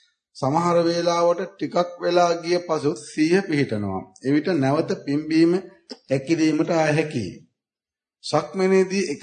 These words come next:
දිගට පියවර දහයක් පමණ සිහියෙන් දැනගෙන තැබිය හැකි. සමහර අවස්ථාවලත් වලදී ඊට අඩු පියවර ගන්නකදී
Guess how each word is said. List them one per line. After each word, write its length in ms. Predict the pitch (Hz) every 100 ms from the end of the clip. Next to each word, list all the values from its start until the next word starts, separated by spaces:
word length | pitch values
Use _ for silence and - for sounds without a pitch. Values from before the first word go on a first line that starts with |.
| 180
දිගට 300 | 151 143 170 180
පියවර 340 | 156 160 170 165
දහයක් 400 | 151 147 175 170 -
පමණ 380 | 170 170 180 175
සිහියෙන් 440 | 160 170 165 170 160 - _ _ _ _ _ _ _ -
දැනගෙන 580 | 127 139 160 165 175 196 214 - - _ _ _ _ _ _ _ _ _ _ _ _ -
තැබිය 340 | 151 160 180
හැකි. 380 | 165 180 - 107 - -
සමහර 440 | - 143 180 180
අවස්ථාවලත් 880 | 143 151 156 - 170 160 131 143 175 - _
වලදී 500 | - 143 160 139 147 117 - -
ඊට 240 | - 151 165 156 - -
අඩු 220 | 135 185
පියවර 380 | 190 180 180 175
ගන්නකදී 720 | 170 165 165 165 165 160 165